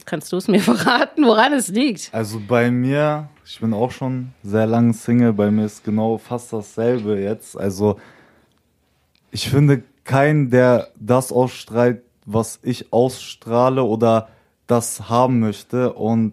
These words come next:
Speaker 2: deswegen kann ich auch leicht oder schnell sagen, „Okay, von der Energie her passe ich mit
Speaker 1: Ja.
Speaker 2: der Person nicht zusammen.“ Deswegen, äh, mein Inter-, also ich bin Zwilling, meine Interessen
Speaker 1: Uh.
Speaker 2: gehen sehr schnell auf andere Sachen auch.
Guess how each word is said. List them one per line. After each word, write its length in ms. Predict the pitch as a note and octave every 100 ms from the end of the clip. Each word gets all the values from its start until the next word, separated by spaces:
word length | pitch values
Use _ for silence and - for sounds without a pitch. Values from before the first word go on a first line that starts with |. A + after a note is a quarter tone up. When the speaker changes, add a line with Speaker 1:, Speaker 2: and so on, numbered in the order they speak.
| _ _
Speaker 2:
deswegen 440 | A2 G#2 A#2 A2+ G#2+
kann 180 | A2+
ich 160 | A2+ -
auch 300 | G#2 A2 _ _
leicht 400 | - A2 B2+ C3
oder 200 | - G2+
schnell 340 | F#2+ - A2+ A2+
sagen, 300 | G#2+ A2 G2+
„Okay, 480 | F2+ - A2 G#2+ - _ _ _ _
von 240 | - A2+ A#2
der 180 | G#2+
Energie 540 | A2 A#2 A2+ G#2 A#2 C3+
her 360 | B2 A#2+ A2+ - _ _ -
passe 280 | A#2+ A#2+ A#2
ich 140 | A2
mit 100 | A2+
Speaker 1:
Ja. 120 | F3+
Speaker 2:
der 60 | G#2+
Person 380 | G#2+ G#2+ G#2+ A2
nicht 180 | A2 -
zusammen.“ 400 | A2 G#2 A#2 A2+
Deswegen, 600 | G#2 - A2 G#2+ G#2+ G#2 - _ _ _ _ _ _ _ _ - - _ _ -
äh, 200 | A#2+ A2+
mein 240 | A#2 B2+ B2+
Inter-, 240 | C#3 B2
also 200 | A#2 G#2
ich 120 | A#2+
bin 140 | - B2+
Zwilling, 500 | - C#3+ E3 F3 F3+
meine 280 | - A#2+ B2+
Interessen 480 | B2+ - C#3 - D3+ D3 C3
Speaker 1:
Uh. 80 | A2+
Speaker 2:
gehen 400 | A2+ C3 C3+ G#2
sehr 220 | B2+ C#3
schnell 380 | - C#3+ C#3 -
auf 220 | C3+ B2
andere 340 | B2+ C#3+ C3+ C3
Sachen 360 | C3+ C3 C#3
auch. 280 | G#2+ C#3 D3